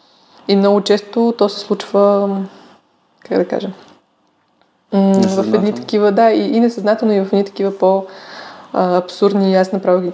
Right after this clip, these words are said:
Speaker 1: мисля, директно си ги наричам магически ситуации, в които човек просто гледа нещо и в същото време вижда, че това не е точно това, което,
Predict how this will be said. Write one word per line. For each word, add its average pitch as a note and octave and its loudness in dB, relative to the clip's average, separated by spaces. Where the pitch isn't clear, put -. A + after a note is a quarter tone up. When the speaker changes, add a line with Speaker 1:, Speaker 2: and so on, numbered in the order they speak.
Speaker 1:
мисля, F3+ -4
директно F3+ 0
си - -4
ги F3+ 4
наричам F3 2
магически F3 -2
ситуации, F#3+ -2
в F#3+ -2
които G3 -2
човек G3 -2
просто G3 -2
гледа F#3+ 4
нещо F#3 -2
и G3 -2
в F#3+ -8
същото - -8
време F3+ 2
вижда, F3 0
че - -12
това - -4
не F3+ -2
е F3 -4
точно F3 -4
това, F3 -4
което, F#3+ -8